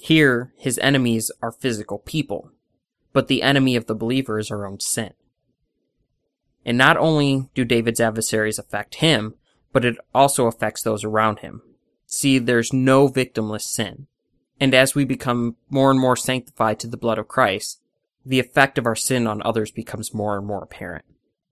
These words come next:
At this point, we as believers should be asking ourselves, do we mourn over our sin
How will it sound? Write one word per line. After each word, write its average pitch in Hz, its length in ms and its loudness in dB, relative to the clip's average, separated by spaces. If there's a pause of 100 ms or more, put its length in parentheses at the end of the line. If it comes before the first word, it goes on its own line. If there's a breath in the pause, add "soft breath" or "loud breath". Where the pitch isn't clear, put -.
(2500)
At - 180 -2
this 175 140 4
point, 113 440 0 (220 soft breath)
we 135 140 4
as 123 140 2
believers 117 460 0
should 113 120 -8
be 110 160 0
asking 113 320 -2
ourselves, - 460 -10 (300)
do 120 100 0
we 123 100 2
mourn 113 360 2
over 139 280 2
our 143 120 4
sin 156 380 -2